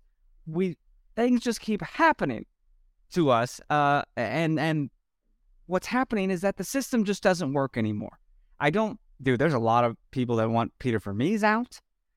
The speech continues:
Uh, there's a lot of people that really don't think Alan Pulido's all he's chalked up to be. Uh, when Graham Zusi has your best attempt on goal in a game like that,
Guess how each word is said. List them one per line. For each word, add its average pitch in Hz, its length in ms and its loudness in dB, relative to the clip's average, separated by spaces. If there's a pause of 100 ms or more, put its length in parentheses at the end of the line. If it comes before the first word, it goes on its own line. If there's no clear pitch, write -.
(200)
Uh, 107 320 0
there's 120 220 0
a 117 80 -2
lot 117 220 4
of 110 80 -2
people 120 340 -4
that 123 300 -2 (580)
really 147 260 0
don't 202 200 2
think 220 180 0
Alan 233 260 2
Pulido's 254 460 0
all 139 200 2
he's 131 280 -2
chalked 123 340 0
up 117 180 0
to 113 100 -12
be. 110 260 -4 (800)
Uh, 131 260 0
when 147 260 0
Graham 190 320 2
Zusi 208 440 -2
has 190 240 0
your 135 160 -2 (160)
best 180 320 0
attempt 190 440 -2
on 160 240 0
goal 143 400 -2 (440)
in 147 160 2
a 131 80 0
game 139 280 0
like 220 220 0
that, 247 300 0